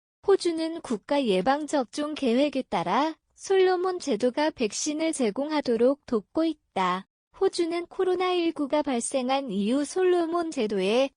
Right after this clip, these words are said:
사십 톤 이상의 의료 장비와 보급품을 공급했다. 또한 지난 이천이십삼 년 유월 호주 정부가 우크라이나에 일억 일천만 달러의 추가 지원을 제공하겠다고 밝혔다.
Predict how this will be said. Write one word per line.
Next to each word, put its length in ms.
사십 520
톤 220
이상의 500
의료 340
장비와 680
보급품을 800
공급했다. 1040
또한 480
지난 420
이천이십삼 920
년 320
유월 340
호주 360
정부가 720
우크라이나에 920
일억 320
일천만 600
달러의 540
추가 360
지원을 520
제공하겠다고 1040
밝혔다. 880